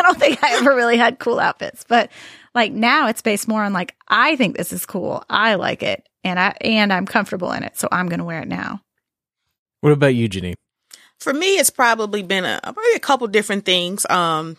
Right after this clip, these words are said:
Speaker 3: probably my shape, you know, my size, where, you know, weight-wise.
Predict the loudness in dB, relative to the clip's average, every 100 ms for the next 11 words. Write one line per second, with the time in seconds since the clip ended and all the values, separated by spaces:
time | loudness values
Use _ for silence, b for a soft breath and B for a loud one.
0 | _ -2 0 2 0 0 2 2 0 -2
1 | -12 -10 -2 0 0 0 2 2 0 0
2 | -2 -4 -4 -2 -2 0 0 0 0 0
3 | 2 0